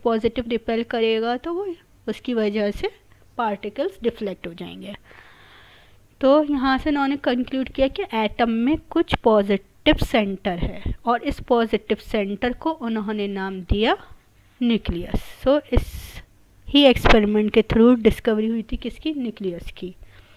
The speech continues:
तो यहाँ पे हम answer दे सकते हैं, option A is the correct answer।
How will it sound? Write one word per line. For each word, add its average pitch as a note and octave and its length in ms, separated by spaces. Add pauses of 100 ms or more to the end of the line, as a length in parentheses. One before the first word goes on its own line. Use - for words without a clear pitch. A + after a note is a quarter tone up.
(880)
तो A#3+ 300 (600)
यहाँ A3+ 260
पे G#3 60
हम G#3+ 180
answer G#3 380
दे A#3+ 180
सकते B3 340
हैं, D4 260 (400)
option A#3+ 560 (400)
A A#3 180 (200)
is G#3 160
the B3+ 140 (100)
correct G3 320
answer। F#3 440